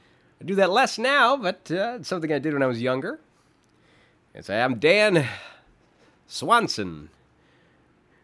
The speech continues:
I'm Dan Michaelston. I'm Dan Gunderston." There are a lot of, uh, uh, uh,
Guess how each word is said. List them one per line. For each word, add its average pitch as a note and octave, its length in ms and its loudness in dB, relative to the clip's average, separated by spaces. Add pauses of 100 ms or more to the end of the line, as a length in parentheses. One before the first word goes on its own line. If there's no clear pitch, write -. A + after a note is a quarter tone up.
(160)
I'm F#2 80 -14
Dan G#3 300 4
Michaelston. G#2 1080 -2 (1400)
I'm G#2+ 260 -4
Dan G3 500 0 (260)
Gunderston." B2 1000 -2 (1080)
There B4 80 -8
are C#4+ 40 -6
a - 40 -4
lot E3 180 6
of, G#2+ 100 -4
uh, A2 60 0
uh, F#2 540 -4 (100)
uh, E2 280 -10